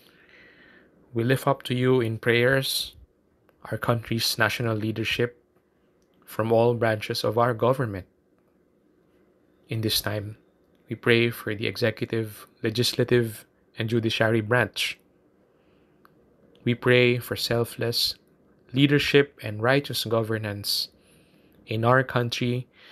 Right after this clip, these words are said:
that it would be prevalent in the leaders of our land.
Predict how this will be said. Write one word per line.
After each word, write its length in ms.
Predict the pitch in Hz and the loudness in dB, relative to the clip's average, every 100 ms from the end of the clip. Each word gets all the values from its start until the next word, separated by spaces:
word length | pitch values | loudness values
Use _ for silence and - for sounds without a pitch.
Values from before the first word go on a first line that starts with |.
| - - | -16 -8
that 160 | 113 | -6
it 160 | 113 - | -6 -8
would 160 | 110 | -6
be 140 | 113 131 | -2 -4
prevalent 680 | - 120 110 135 143 104 - _ _ _ _ _ _ | -2 0 4 4 4 -2 -8 _ _ _ _ _ _
in 160 | - 107 | -14 -8
the 100 | 104 | -6
leaders 460 | 104 113 110 104 104 | -2 0 0 0 -2
of 140 | 101 | -4
our 140 | 98 | -4
land. 320 | 101 101 101 | -4 -8 -10